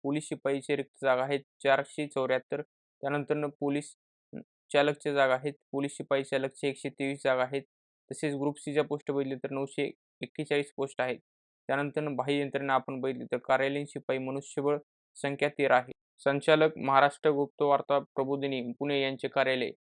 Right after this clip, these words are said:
या कार्यालयामध्ये पोलीस शिपाई एकूण एकवीस पदे रिक्त आहेत.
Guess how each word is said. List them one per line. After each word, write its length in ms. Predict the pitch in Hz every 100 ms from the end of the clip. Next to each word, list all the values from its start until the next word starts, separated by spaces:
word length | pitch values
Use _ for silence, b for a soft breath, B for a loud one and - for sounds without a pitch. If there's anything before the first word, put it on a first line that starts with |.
| _
या 100 | 135
कार्यालयामध्ये 580 | 139 143 143 143 131 117 - _ _ _ 151
पोलीस 300 | 151 160 -
शिपाई 340 | - 147 143 -
एकूण 320 | 139 139 160 147
एकवीस 320 | 147 160 -
पदे 140 | 156 143
रिक्त 200 | 143 135
आहेत. 180 | 131